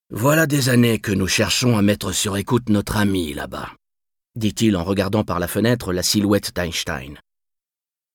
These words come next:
D'après nos renseignements, lui et sa garce de secrétaire, Dukas, transmettaient des informations secrètes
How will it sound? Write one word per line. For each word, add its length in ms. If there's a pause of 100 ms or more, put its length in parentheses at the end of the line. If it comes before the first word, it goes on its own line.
(680)
D'après 440
nos 180
renseignements, 760 (420)
lui 360
et 140
sa 220
garce 420
de 200
secrétaire, 960
Dukas, 720 (340)
transmettaient 640
des 200
informations 580
secrètes 520